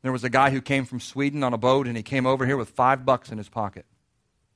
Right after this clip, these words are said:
But he had a desire in his heart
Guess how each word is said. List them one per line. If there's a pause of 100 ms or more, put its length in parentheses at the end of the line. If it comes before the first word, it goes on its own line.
(1300)
But
he
had
a
desire
in
his
heart